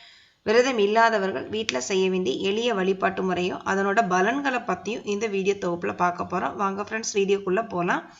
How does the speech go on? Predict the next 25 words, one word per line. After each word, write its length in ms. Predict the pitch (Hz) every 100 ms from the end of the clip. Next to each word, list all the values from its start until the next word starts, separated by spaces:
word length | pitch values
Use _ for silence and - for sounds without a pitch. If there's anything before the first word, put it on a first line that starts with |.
| - _
இது 180 | 269 320
வரைக்கும் 280 | 311 302 285
நம்ம 260 | 220 240
ஆன்மீக 480 | - 202 233 247 254
குறிப்புகள் 420 | 240 208 208 214 214
சேனலை 320 | 196 190 208 214
சப்ஸ்கிரைப் 480 | 185 - 262 269 254
பண்ணாம 360 | 208 196 208 214
பார்த்துக்கிட்டு 420 | 180 185 180 180
இருந்தீங்க 220 | 185 185
அப்படின்னா, 320 | 180 175 196 -
சப்ஸ்கிரைப் 460 | 98 - - 220 226
பண்ணிக்கோங்க. 500 | 202 175 170 175 - - - - _
கூடவே 360 | 262 220 208 247
பக்கத்துல 460 | 202 - 190 180
இருக்க 240 | 175 - 196
பெல் 240 | 180 175
பட்டனையும் 440 | 175 170 165 220
பிரஸ் 320 | 220 170 - 170
பண்ணிக்கோங்க. 420 | 165 160 156 165 - - _ _ _ -
நமது 480 | 240 247 285 320
முன்னோர்களை 680 | 302 240 262 294 285 247 277
வேண்டி 440 | 233 226 254 262 247
வணங்கும் 520 | 190 202 214 233 190
விரதம்னாலே 720 | 196 190 196 196 185 175 -